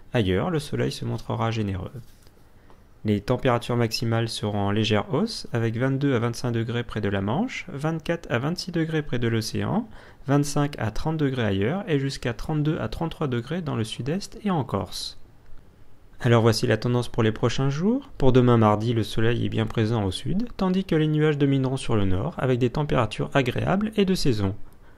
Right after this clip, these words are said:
Pour mercredi, toujours temps mitigé et lourd au nord de la Loire, avec un vent d'ouest modéré à fort le long des côtes.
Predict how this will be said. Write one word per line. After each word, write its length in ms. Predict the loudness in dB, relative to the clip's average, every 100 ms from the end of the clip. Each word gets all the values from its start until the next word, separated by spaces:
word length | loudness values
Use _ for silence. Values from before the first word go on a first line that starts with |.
| -20 -20 -20 -20 6
Pour 120 | 12 12
mercredi, 600 | 12 8 6 6 2 0 -14 -20 -16 0
toujours 340 | 4 6 6
temps 100 | 4
mitigé 520 | 4 2 0 2 4
et 40 | 6
lourd 200 | 4 4
au 80 |
nord 160 | 4 4
de 80 | 2
la 140 | 0
Loire, 380 | 2 2 4 2 0
avec 240 | -2 0
un 120 | 0
vent 160 | 2 0
d'ouest 340 | 0 -2 -2
modéré 460 | 0 2 2 2 0
à 100 | 0
fort 280 | 0 -2 2
le 100 | 2
long 140 | 2
des 140 | 0 -2
côtes. 360 | -2 -4 -2